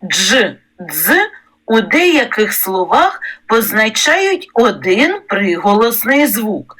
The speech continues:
Наприклад, джем, дзвін. Ці звуки записують так. Дж –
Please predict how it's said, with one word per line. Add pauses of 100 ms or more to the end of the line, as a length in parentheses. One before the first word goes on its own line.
(300)
Наприклад, (360)
джем, (480)
дзвін. (720)
Ці
звуки
записують
так. (580)
Дж –